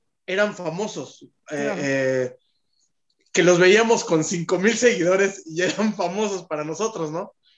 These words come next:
Speaker 1: Entonces, pero de repente empezamos a ver, empezamos a ver el grupo, eh, y de repente vimos a una Monse Pastrana ahí, y de repente empezamos a ver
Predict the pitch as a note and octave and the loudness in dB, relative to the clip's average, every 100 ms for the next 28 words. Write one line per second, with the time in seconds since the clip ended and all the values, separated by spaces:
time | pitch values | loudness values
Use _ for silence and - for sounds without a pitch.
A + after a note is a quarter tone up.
0 | _ _ _ - G3+ A3+ A3+ F#3+ F#3+ G3 | _ _ _ 0 2 2 4 4 4 4
1 | F#3+ A3+ A3+ A3+ G3 A3 A3 G#3 F#3+ G3 | 4 2 2 0 0 -2 -2 -2 0 0
2 | G3+ G3+ D#3+ D#3 D#3+ F3 F3+ E3+ D#3+ E3 | 0 -4 -8 -8 -8 -8 -8 -4 -2 0
3 | D#3+ E3 F#3+ F3+ E3+ E3+ - _ _ _ | 0 0 -2 -2 -6 -6 -10 _ _ _
4 | - C#3+ C#3 C#3+ C#3 C#3 C#3+ E3 D#3+ E3 | -12 -6 -4 -4 -4 -4 -4 -2 0 0
5 | E3 E3 D#3 D3 D3+ D#3 D3+ D3+ D3+ D3+ | 0 0 -4 -4 -2 -4 -4 -6 -2 -2
6 | C#3 C3+ C3 - D3+ D3 D3 D3+ D#3+ D3 | -2 -6 -10 -6 -4 -2 -2 0 0 -2
7 | C#3 C#3 D3+ D3+ C#3 C3+ D3+ D3+ D3+ C#3+ | -6 -6 -6 -6 -10 -6 -4 -4 -2 -2
8 | D#3 | -4